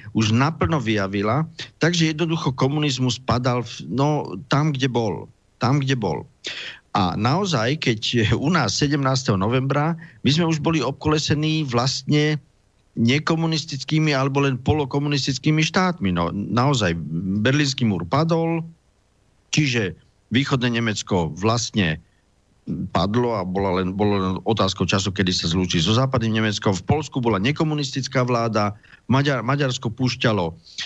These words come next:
e, východných Nemcov do Rakúska a už boli taktiež stanovené voľby, m, ak aj nie presne, ale minimálne, že kedy to asi,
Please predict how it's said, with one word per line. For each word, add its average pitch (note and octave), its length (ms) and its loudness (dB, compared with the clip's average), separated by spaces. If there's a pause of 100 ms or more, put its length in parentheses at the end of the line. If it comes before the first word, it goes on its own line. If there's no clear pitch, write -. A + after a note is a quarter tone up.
(180)
e, F#2 240 0
východných A#2 560 -2
Nemcov G2+ 400 -2
do C3 160 0
Rakúska D3+ 560 -2
a A2 240 -2
už B2 240 0
boli A#2+ 240 0
taktiež A#2+ 400 -2
stanovené F#2+ 560 0 (160)
voľby, B2 800 0
m, E2+ 640 -4
ak F#2 160 2
aj F#2+ 80 4
nie F#2 160 2
presne, G2+ 400 0
ale D2 160 0
minimálne, E2+ 480 -2
že D#2 160 -2
kedy G#2+ 240 0
to F2+ 80 0
asi, D#2+ 220 0